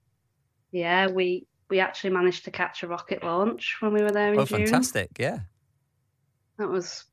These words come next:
Speaker 1: that was pretty bucket list. I
Speaker 2: How
Speaker 1: know it's
Speaker 2: far
Speaker 1: not
Speaker 2: away
Speaker 1: Disney,
Speaker 2: is
Speaker 1: but
Speaker 2: that from Orlando? Wh-, when you, 'cause, 'cause obviously it's on the Space Coast. How long does it take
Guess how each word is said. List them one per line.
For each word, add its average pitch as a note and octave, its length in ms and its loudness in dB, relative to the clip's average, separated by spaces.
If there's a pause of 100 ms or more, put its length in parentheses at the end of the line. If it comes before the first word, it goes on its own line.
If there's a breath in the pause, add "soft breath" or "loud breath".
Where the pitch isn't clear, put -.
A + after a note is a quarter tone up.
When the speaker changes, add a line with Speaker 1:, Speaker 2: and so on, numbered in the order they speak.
(560)
Speaker 1:
that D4+ 80 2
was B3+ 100 -2
pretty G3 240 0
bucket - 360 -4
list. - 460 -12
I - 40 2
Speaker 2:
How B3+ 60 8
Speaker 1:
know A3 80 6
it's G3 40 2
Speaker 2:
far C#4+ 120 8
Speaker 1:
not C4 80 6
Speaker 2:
away G#3+ 180 4
Speaker 1:
Disney, F#3+ 120 6
Speaker 2:
is E3+ 80 4
Speaker 1:
but F3 60 2
Speaker 2:
that G2+ 220 2
from G2+ 480 -6
Orlando? G#2 640 -2
Wh-, G2 240 -8
when G#2+ 140 -4
you, F#2+ 60 -6
'cause, G#2 240 -6 (280 loud breath)
'cause - 120 -4
obviously C#3+ 160 2
it's B2 100 -4
on A#2+ 120 0
the A2+ 60 2
Space G#2+ 360 0
Coast. - 560 -2 (720 soft breath)
How C3 80 2
long C3+ 100 0
does B2 100 -2
it C3+ 120 -6
take A#2 300 -2